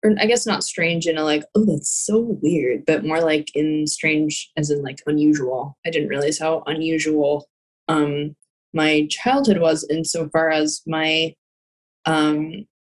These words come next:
so my father passed away when I was little, um, and my mother opted not to get remarried. Um, she just, she'd been married once before, and she was kinda like,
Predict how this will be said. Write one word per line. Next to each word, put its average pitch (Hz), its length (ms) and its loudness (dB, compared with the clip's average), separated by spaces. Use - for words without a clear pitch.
so - 240 -6
my 175 100 2
father 196 300 4
passed 175 320 -2
away 156 420 2
when 156 120 0
I 151 100 4
was 151 180 0
little, 143 480 0
um, 156 540 2
and 156 260 0
my 151 160 2
mother 160 840 2
opted 156 640 2
not 147 160 -2
to - 80 -10
get 143 160 0
remarried. 202 480 0
Um, 165 640 0
she - 240 0
just, 175 300 2
she'd 170 180 -2
been 175 140 0
married 170 260 0
once 165 160 -4
before, 165 500 4
and 160 160 -2
she 160 120 -4
was 156 120 -4
kinda 156 240 -4
like, 151 300 0